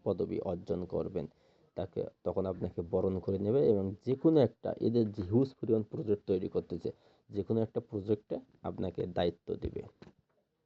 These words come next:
কারেন্ট অফার আমি ওখানে বলেছিলাম, এখানে আর বলবো না। এই কারেন্ট অফারটা হচ্ছে একটা অফার দেয়, সেই অফারের মধ্যে আপনি ইনকাম করবেন, আপনাকে সেল করা লাগে না, ইনকাম করতে হবে। আপনি যদি ইনকাম করতে পারেন, তাহলে আপনি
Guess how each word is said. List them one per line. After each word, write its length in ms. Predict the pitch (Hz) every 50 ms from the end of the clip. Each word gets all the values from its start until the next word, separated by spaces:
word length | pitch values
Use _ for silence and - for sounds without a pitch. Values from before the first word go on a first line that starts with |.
| _ _ _ - - - _ _ _ _ _ _ _ _ _ - - -
কারেন্ট 300 | - 110 104 113 117 113
অফার 260 | 113 107 - - 101 98
আমি 220 | 95 95 95 98
ওখানে 320 | 98 95 - 98 98 98
বলেছিলাম, 540 | 95 90 98 95 101 - - 127 131 139 127
এখানে 320 | - - - 101 92 95 92
আর 100 | 90 90
বলবো 360 | 90 95 95 98 92 98 104
না। 160 | 120 151 220 - - _ _ _ _ -
এই 140 | - 110 104
কারেন্ট 280 | - - 98 104 120 135
অফারটা 320 | 135 - 147 139 - 151
হচ্ছে 200 | 147 156 151 160
একটা 180 | 143 123 - 101
অফার 420 | 95 98 104 - 120 117 101 92
দেয়, 220 | 98 - - - 117 - - -
সেই 120 | - 104
অফারের 340 | 104 104 - - 117 120 120
মধ্যে 420 | 120 123 127 131 123 - 165 - -
আপনি 320 | - 110 101 104 104 - -
ইনকাম 440 | - 147 170 175 156 - 127 107 101
করবেন, 300 | 98 - 101 98 98 95 - - - - _ _
আপনাকে 320 | - 98 113 120 120 127
সেল 320 | 117 - - - 147 147 139
করা 240 | 127 - 113 98 98
লাগে 220 | 95 92 92 95
না, 180 | 92 90 - - _ _
ইনকাম 400 | - 117 127 131 123 131 131 117
করতে 360 | 117 117 113 104 - - - 98
হবে। 160 | 92 - 98
আপনি 180 | 95 101 107
যদি 120 | 104 104 104
ইনকাম 280 | 104 104 101 110 107
করতে 340 | 104 - - 107 - - 110
পারেন, 260 | 98 117 127 170 - - - _ _ _ _ _ _ _ _ _
তাহলে 300 | - 95 95 107 117 127 135 -
আপনি 380 | 98 98 92 107 120 127 208